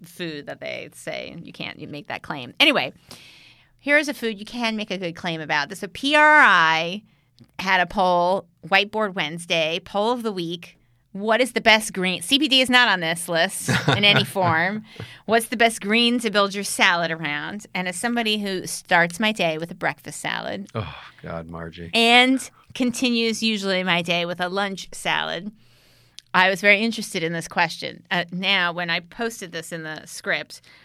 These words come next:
Speaker 1: romaine and mixed were tied. So, it's, uh, but it's still, like, basically a four-way tie between kale, romaine, arugula, and mixed. Where are you? I'm gonna see where people are now. 'Cause
Speaker 2: When I
Speaker 1: how
Speaker 2: go to Cava, I do get the mixed, but I get the super greens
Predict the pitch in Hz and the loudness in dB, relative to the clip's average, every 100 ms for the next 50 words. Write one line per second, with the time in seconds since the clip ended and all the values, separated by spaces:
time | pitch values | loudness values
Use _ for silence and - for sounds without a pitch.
0 | _ - 190 185 185 185 175 175 175 175 | _ -2 0 2 0 -2 -2 -4 -8 -6
1 | 165 165 170 - - - 160 - 175 160 | -4 0 -2 -2 -16 -6 -6 0 4 4
2 | 143 165 170 165 - 214 214 262 262 - | 2 -4 -6 -6 -2 -2 2 0 0 0
3 | 320 233 190 190 180 160 143 175 156 151 | 2 2 2 -2 -2 -6 -6 -4 -2 -2
4 | 139 - - - - 160 175 160 - 214 | -6 -6 -4 -4 -8 -10 -10 -10 -2 0
5 | 202 196 196 - _ _ _ 180 190 190 | 2 2 0 -6 _ _ _ -4 -2 0
6 | 180 175 170 170 170 170 165 165 160 160 | 0 0 -2 -4 -4 -4 0 -2 0 -2
7 | 151 151 165 151 156 143 - - - _ | -2 -6 -8 -6 -4 -6 -8 -16 -18 _
8 | _ _ _ - 202 190 180 160 143 156 | _ _ _ 2 4 6 2 -2 -2 -6
9 | 175 170 170 156 139 - 160 123 58 53 | -6 -8 -8 -8 -8 -10 -12 -10 -8 -10
10 | - - - _ _ - 160 - - 113 | -14 -14 -18 _ _ -20 -20 -14 -2 4
11 | 120 139 147 147 127 110 104 107 101 95 | 6 6 4 4 6 6 6 4 2 -2
12 | 101 98 98 - 92 92 85 - - - | -4 -2 -4 -4 -6 -2 -2 -4 -14 -10
13 | 90 85 82 82 80 - - 87 85 80 | -6 -6 -6 -8 -8 -8 -10 -8 -10 -10
14 | 78 73 73 73 | -10 -10 -12 -14